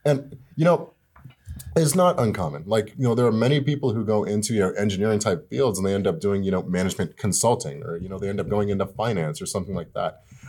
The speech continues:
All these skills are very plastic, right? You can sort of, you know, take them and nim-, manipulate them, do whatever you want with them at the end of the day, because really, you know, it's neither here nor there whether, you know, I'm,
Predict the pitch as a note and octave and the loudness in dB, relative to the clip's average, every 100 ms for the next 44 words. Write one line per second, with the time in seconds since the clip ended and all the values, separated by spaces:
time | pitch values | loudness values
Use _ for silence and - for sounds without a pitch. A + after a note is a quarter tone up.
0 | - B2 F3 F3 - C#3 A#2 F#2+ G2+ F#2+ | -2 0 2 0 0 0 2 2 2 0
1 | - - F2 E2+ - - - F#2 F#2+ A2 | -4 -10 -8 -6 -8 -12 -8 -4 -4 -4
2 | G#2+ A#2+ G2 A#2 G#2+ G#2 G#2 F#2+ - A2+ | -4 -2 0 2 2 2 2 0 0 -4
3 | A2 A#2 G2+ F2 E2+ E2+ F2 F#2+ G2 G#2 | -2 0 0 0 -2 -4 -4 -4 -2 2
4 | G#2 G2 G#2 G2+ F#2+ _ _ _ A2+ A2+ | 2 2 -2 -4 -6 _ _ _ -2 2
5 | A#2 G#2+ F#2 G#2 A#2 G2+ F2+ F#2 F2+ E2+ | 2 2 2 2 0 -2 -2 -2 -4 -2
6 | G#2 B2 F#2+ F2+ G#2 F#2 - - - - | 0 0 0 -2 0 -2 -4 -14 -20 -18
7 | - E3+ G3 D#3+ B2+ F#2+ B2 A#2 A2 - | -6 4 4 4 2 0 0 2 0 -2
8 | - - C#3 D3 A#2 - B2 A2+ F#2 G#2 | -6 -4 2 4 2 2 2 2 4 4
9 | G2 E2+ F#2 F#2 F2+ F2+ F2 | 4 4 2 2 0 0 0